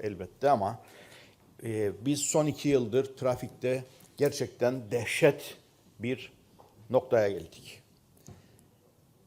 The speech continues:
İki bin yirmi üç kırk yedi, iki bin yirminin, iki bin yirmi dördün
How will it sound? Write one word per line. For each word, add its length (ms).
İki 220
bin 120
yirmi 280
üç 420
kırk 260
yedi, 520
iki 260
bin 180
yirminin, 680
iki 180
bin 120
yirmi 260
dördün 520